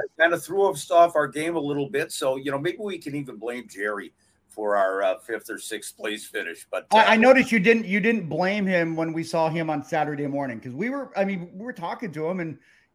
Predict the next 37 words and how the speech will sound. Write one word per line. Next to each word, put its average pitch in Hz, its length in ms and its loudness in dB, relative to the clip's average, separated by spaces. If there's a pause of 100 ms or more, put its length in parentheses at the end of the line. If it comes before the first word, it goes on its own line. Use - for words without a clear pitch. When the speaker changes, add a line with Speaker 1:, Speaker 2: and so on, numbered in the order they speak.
Speaker 2:
we, 143 320 -10 (240)
you 135 100 -8
know, 117 220 -10
you 160 120 -6
didn't 208 180 -2
blame 180 240 4
Speaker 1:
No. - 80 4
Speaker 2:
him - 80 -6
then. 165 260 -6
You'll 226 140 4
blame 254 240 0
him 247 140 0
on 185 100 -2
the - 60 -8
podcast. 170 580 -4
You 175 80 -8
just 170 240 -8
won't 165 240 -4
say 180 100 -8
anything 156 300 -6
to 151 140 -8
him, 131 180 -6 (140)
to 151 80 -8
his 127 80 -10
face. - 300 -8
Speaker 1:
Uh, 143 260 2
I 143 100 2
believe 170 340 -4
the 170 80 0
word 165 240 2
is 143 160 -4
chicken 185 360 -8
shit. - 380 -14 (360)
Uh, 117 420 4
and 117 400 -2
I, 117 160 -4
uh, 107 160 -2